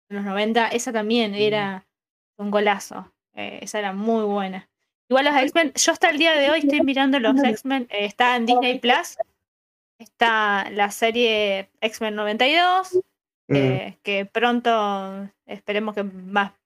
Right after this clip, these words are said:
Speaker 1: más ta-, más pronto que, que, que, espero que le falte poco, ¿no? Eh, van a estrenar, va a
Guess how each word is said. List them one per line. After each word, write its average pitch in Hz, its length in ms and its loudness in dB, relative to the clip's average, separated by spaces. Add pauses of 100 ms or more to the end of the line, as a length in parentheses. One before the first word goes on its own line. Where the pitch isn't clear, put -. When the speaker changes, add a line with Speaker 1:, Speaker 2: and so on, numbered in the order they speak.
(120)
Speaker 1:
más 202 240 -4
ta-, 214 160 2
más 214 160 2
pronto 220 420 0
que, 190 320 -4 (720)
que, 185 340 -2
que, 180 240 -6 (140)
espero 220 260 0
que 247 80 2
le 220 120 2
falte 233 300 2
poco, 220 300 2
¿no? 220 240 0 (320)
Eh, 202 640 0 (280)
van 226 200 4
a 226 60 2
estrenar, 233 640 2
va 226 180 4
a - 20 -2